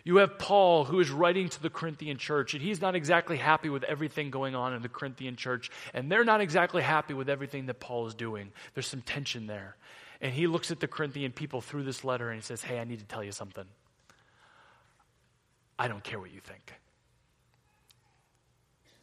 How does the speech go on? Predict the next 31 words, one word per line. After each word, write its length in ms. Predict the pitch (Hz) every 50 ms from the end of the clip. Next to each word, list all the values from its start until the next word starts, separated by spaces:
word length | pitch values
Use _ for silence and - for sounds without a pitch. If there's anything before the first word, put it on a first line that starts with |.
| _ _ _ _ _ _ _ _ _ _ -
"Really? 340 | 123 151 262 233 196 - - - _ _ _ _ _ _ _ _ _ _ _ _ _ _ _ _ _ _ _ _ _ _ _ _ _ _ _ _ _ _ _ _ -
Paul, 240 | - - 214 147 117
that's 180 | 120 - -
kinda 220 | - - 220 151 -
strong. 440 | - - - 190 185 165 139 113 107 104 - - _ _ _ _ _ _ _ _ _ _ _ _ _ _ _ -
I 60 | 214
don't 160 | 220 165 -
care 260 | - - - 190 202
what 180 | 190 190 170 -
you 80 | 151
think." 300 | 135 - - 131 120 117 - - - - -
And 100 | 165 185
then 80 | 208
he 60 | 208 190
goes, 240 | 185 180 170 143
And 80 | 185 190
I'm 80 | 240 269
not 140 | 277 247
even 200 | 220 170 156 139
done. 320 | 117 165 208 214 175 120 98 - - - - - -
Not 180 | 185 269 311
even, 180 | 370 359 311 226 - - -
not 140 | - 262 320
only 220 | 330 330 320 320
do 160 | 233 185 233 240
I 100 | 240 240
not 240 | 233 226 220 202
care 240 | - - - 233 226
what 160 | 202 196 175
you 240 | 175 156 165 208 214
think, 400 | - - - 196 175 170 147 -